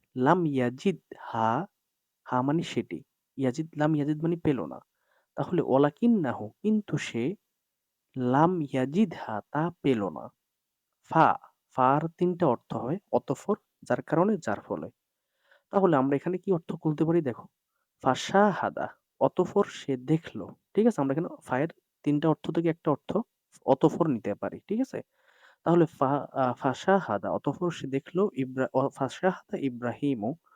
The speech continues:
অতঃপর ইব্রাহিম দেখল, সদিকাহু, তার বন্ধু, আহমাদা, আহমাদকে।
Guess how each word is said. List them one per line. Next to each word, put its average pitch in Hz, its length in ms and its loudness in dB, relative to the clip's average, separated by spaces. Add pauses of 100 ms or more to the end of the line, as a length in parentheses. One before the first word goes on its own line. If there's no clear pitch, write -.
(440)
অতঃপর 147 460 0
ইব্রাহিম 143 500 0
দেখল, 143 480 0 (100)
সদিকাহু, 143 920 0 (100)
তার 127 220 0
বন্ধু, 147 600 4 (100)
আহমাদা, 143 600 0
আহমাদকে। - 720 -6